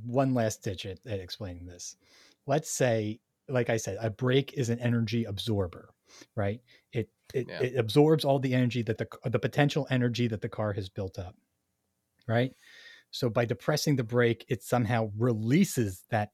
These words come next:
Speaker 1: in-, you know, the energy itself is inverted. So it releases that energy into the wheels to make 'em go forward from the car's perspective, backwards from our perspective. Um,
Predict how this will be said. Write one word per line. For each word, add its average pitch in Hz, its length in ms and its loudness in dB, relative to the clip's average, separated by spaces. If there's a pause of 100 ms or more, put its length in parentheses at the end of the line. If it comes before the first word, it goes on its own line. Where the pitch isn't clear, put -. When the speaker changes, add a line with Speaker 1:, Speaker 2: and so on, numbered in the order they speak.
Speaker 1:
in-, 139 260 -2
you 123 120 0
know, 104 80 0
the 117 200 -6
energy 127 340 2
itself 127 380 -2
is 113 120 -4
inverted. 95 460 -4
So 107 120 -4
it 107 120 -6
releases 110 580 0
that 98 240 -4
energy 95 500 -10 (460)
into 165 320 6
the 120 120 0
wheels 110 480 0
to - 120 -8
make 107 180 -2
'em 101 120 -6
go 95 360 -6 (1500)
forward 98 1120 -6 (100)
from 101 160 -4
the 92 80 -8
car's 92 300 -10
perspective, 92 640 -12 (140)
backwards 92 520 -6
from 98 220 -12
our 90 340 -12
perspective. - 640 -18 (1120)
Um, 95 380 -16